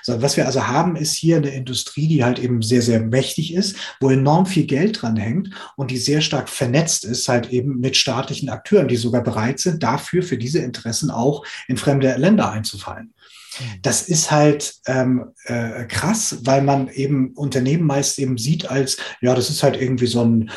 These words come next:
Speaker 1: äh, so eine Ansammlung von Prozessen und Verträgen, wo irgendwie vorne Geld reinfließt und dann bitte ein Produkt entsteht, am Ende das dann verkauft wird und Geld wieder zurückfließt und so weiter, aber irgendeiner gehört der Bums.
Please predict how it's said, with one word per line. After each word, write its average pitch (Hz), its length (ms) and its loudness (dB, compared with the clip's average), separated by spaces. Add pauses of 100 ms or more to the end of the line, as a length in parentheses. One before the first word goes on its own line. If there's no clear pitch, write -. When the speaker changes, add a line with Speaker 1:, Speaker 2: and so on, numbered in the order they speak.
(200)
Speaker 1:
äh, 113 260 -2
so 110 140 -4
eine 117 260 0
Ansammlung 127 480 4
von 120 220 -2
Prozessen 139 500 2
und 113 120 2
Verträgen, 180 640 2
wo 131 120 -2
irgendwie 120 220 -2
vorne 135 460 2
Geld 151 300 0
reinfließt 160 480 2
und 127 80 0
dann 120 80 0
bitte 135 160 0
ein 117 80 -2
Produkt 160 400 -4
entsteht, 147 360 2
am 113 140 4
Ende 127 220 0
das 120 160 -2
dann 123 100 -2
verkauft 156 400 0
wird 139 80 0
und 123 140 -2
Geld 123 240 -2
wieder 110 160 -2
zurückfließt 180 640 0
und 160 80 2
so 147 100 0
weiter, 156 220 6
aber 120 140 2
irgendeiner 139 380 0
gehört 127 280 2
der 113 60 4
Bums. 104 480 -2